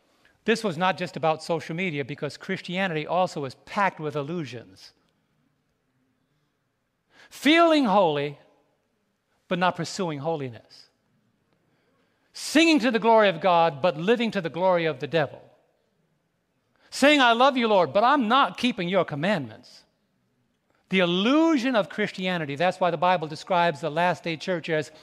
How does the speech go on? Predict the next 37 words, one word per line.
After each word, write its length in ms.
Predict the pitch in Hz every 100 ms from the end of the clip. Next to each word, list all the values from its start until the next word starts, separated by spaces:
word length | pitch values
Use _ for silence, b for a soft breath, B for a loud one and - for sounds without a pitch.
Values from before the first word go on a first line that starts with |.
| B B B B B
rich 320 | 160 208 240
and 120 | 190
increase 420 | 165 139 214 233 180
with, 160 | 202 - -
increase 420 | 165 - 226 233
with 160 | 202 135
goods 260 | 190 196
and 80 | 175
have 120 | 165
need 280 | 143 180 202
of 60 | 160
nothing. 380 | 185 180 175 151 B B B B
We 240 | 175 311
will 180 | 311 220
not 500 | 185 220 277 294 240
make 380 | 202 226 277 277
it 100 | 277
to 120 | - 262
the 140 | 240
kingdom 460 | - 247 247 214 170
based 360 | 214 247 -
on 140 | 220 202
our 140 | 190
natural 500 | 185 208 220 220 196
talents. 560 | - - 214 175 156 - B B
We 120 | 233
will 120 | 214 202
only 500 | 233 294 302 285 269
make 340 | 247 262 254
it 160 | 247 151
based 320 | 220 233 -
on 180 | 214 196
the 140 | 185
righteous 680 | 170 165 196 240 247 233 226
character 560 | - - 233 226 220 233
of 200 | 214 -
Christ. 720 | - 247 240 202 170 - -